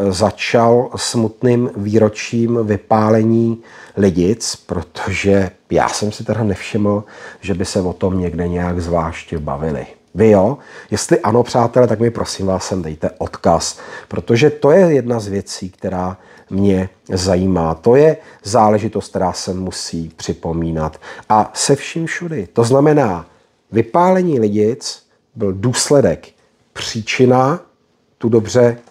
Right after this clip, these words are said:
víme. To bylo zavraždění, zaplať pán Bůh, Reinharda Heydricha. Atentát se tomu říká. Já říkám, super věc provedená, naprosto perfektně.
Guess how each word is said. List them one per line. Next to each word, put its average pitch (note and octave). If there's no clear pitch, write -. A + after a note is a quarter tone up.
víme. F#2
To F#2+
bylo F#2+
zavraždění, A2+
zaplať G#2
pán G2+
Bůh, F#2+
Reinharda F#2+
Heydricha. E2
Atentát G#2
se G2
tomu F2
říká. E2
Já B2+
říkám, A2
super C3
věc G#2+
provedená, F2+
naprosto G#2
perfektně. -